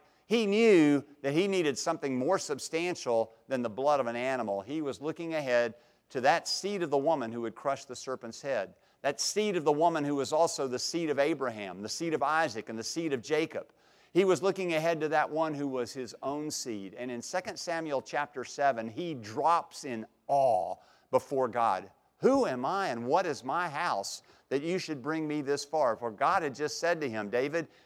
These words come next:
you're not the one to build a house for me, but I will build a house for you. And you will never lack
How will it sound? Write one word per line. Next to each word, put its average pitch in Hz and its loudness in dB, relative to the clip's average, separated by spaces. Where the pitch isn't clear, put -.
you're 147 4
not 175 0
the 151 2
one 139 2
to 120 -2
build 123 2
a 120 2
house 131 -4
for 113 -10
me, 123 -6
but 131 -4
I 160 0
will 185 2
build 143 2
a 120 2
house 135 -8
for 110 -6
you. 101 -8
And 120 -4
you 175 4
will 143 4
never 160 0
lack 156 -2